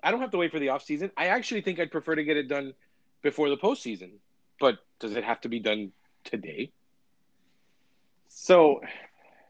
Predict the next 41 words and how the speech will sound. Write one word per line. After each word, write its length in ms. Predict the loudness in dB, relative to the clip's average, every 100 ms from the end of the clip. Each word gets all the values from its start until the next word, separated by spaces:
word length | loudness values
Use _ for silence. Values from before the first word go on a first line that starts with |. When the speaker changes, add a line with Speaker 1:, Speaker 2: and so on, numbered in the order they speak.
| -20 _
Speaker 2:
a-, 180 | -2 -2 -2
a-, 160 | -6 -6 -10
again, 560 | -6 0 2 2 -2 -12 _ _ -20 -8 2
I'm, 300 | 4 4 0 2
I'm 220 | 4 6
of 200 | 4 4
the 80 | -4
belief 440 | -2 -2 -2 -4
that 140 | -4
if 120 | -4 -4 -6
it's 180 | -6
a 40 | -8
pr-, 360 | -14 -20 -8 -8
if 140 | -4
a, 120 | -4 -6 _ _ -6
if 160 | -6 -4
it's 120 | -8
a 40 |
previously 680 | -6 6 10 10 8 6 4
written 400 | 6 4 4 0
rule 360 | 2 2 2
that 120 | 0 -2
you're 120 | 0
not 240 | 0 0
coming 220 | -2 -2
up 160 | -2 0
with 160 | -2 -2 _ -6
today 500 | 0 2 2 -4 -6
or 220 | -4 -4
ten 180 | -4 -2
days 260 | 2 0 -2
ago, 320 | -8 -8 -10 _ _ _ _ _ _ _ _
and 300 | 4 6 6
they're 180 | 6 6
deciding 520 | 4 -2 4 6 6
to 100 | 6
enforce 600 | 4 2 -6 2 2 2 -4
it, 180 | -6
that 180 | -2 0
means 280 | 2 0 2
that 160 | 0